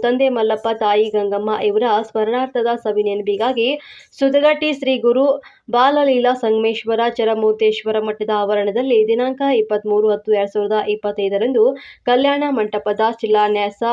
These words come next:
ಭೂಮಿ ಪೂಜೆಯ ಕಾರ್ಯಕ್ರಮ ಹುಲಿಶ್ರೀ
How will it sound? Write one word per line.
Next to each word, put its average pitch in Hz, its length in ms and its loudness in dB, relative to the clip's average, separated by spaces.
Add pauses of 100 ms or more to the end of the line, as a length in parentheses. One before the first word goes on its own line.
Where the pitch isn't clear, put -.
(520)
ಭೂಮಿ 277 380 2
ಪೂಜೆಯ 220 420 4 (260)
ಕಾರ್ಯಕ್ರಮ 247 460 -4 (600)
ಹುಲಿಶ್ರೀ 269 520 0